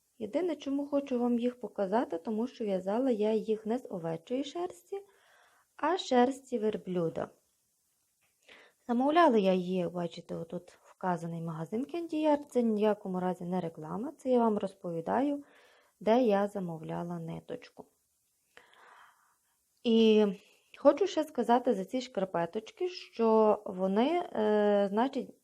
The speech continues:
є тепліші, як, е, шкарпеточки шерсті овечки. Вони мають такий, е, більш зігріваючий, значить, ефект і ще такий, м,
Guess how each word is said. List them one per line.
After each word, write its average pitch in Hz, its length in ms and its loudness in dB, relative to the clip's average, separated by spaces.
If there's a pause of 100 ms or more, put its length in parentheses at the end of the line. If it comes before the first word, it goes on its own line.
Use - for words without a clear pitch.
є 208 220 2
тепліші, 233 1000 -2 (680)
як, 214 300 2
е, 214 280 2
шкарпеточки 214 720 -4
шерсті 220 680 -4 (160)
овечки. 208 680 0 (840)
Вони 269 240 2
мають 277 300 2
такий, 247 520 -2
е, 202 340 4
більш 190 540 0
зігріваючий, 190 1200 2
значить, 247 500 -4
ефект 240 520 0
і 214 100 0
ще 262 340 0
такий, 277 560 -2 (220)
м, 190 340 -6